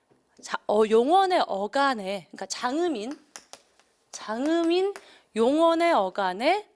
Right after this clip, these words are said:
모음 어미가 붙는다거나 피동사동 전미사가 붙어서 글자가 늘어나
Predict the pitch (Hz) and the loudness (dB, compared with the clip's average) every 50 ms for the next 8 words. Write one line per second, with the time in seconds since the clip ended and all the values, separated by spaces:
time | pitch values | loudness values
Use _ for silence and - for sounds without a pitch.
0 | _ _ 185 165 180 196 196 214 254 311 359 370 285 220 214 220 247 226 240 226 | _ _ -12 -6 -2 0 2 2 4 4 2 2 2 0 0 -2 -2 -2 -2 -2
1 | - - 285 285 220 247 262 226 202 180 165 170 170 175 180 196 247 311 370 370 | -4 -6 -8 -4 -2 -2 0 0 0 -2 -2 -8 -6 -2 2 2 2 2 2 -2
2 | - - - - - _ _ - - 381 403 - 415 403 381 - 370 - 339 330 | -6 -20 -20 -20 -20 _ _ -4 0 2 2 4 2 2 2 2 2 2 2 -2
3 | - 202 196 208 226 - 262 - 220 - - - - 254 - - - 240 220 - | -2 -6 -8 -6 -2 -2 -2 -2 -4 -8 -8 -4 -4 -4 -4 -4 -6 -2 4 4
4 | - 277 269 202 226 262 311 311 269 190 180 | 4 4 4 2 4 4 4 4 2 0 -6